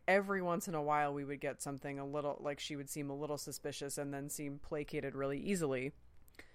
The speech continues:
And we sort of came to the conclusion that they didn't want to give away that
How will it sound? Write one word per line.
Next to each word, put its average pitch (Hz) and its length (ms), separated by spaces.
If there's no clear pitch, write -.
And 147 580
we 170 220
sort 175 220
of 151 180
came 151 300
to - 80
the 143 140
conclusion 147 600
that 135 320
they 151 140
didn't 160 380
want 147 220
to 143 60
give 151 300
away 135 800
that 135 320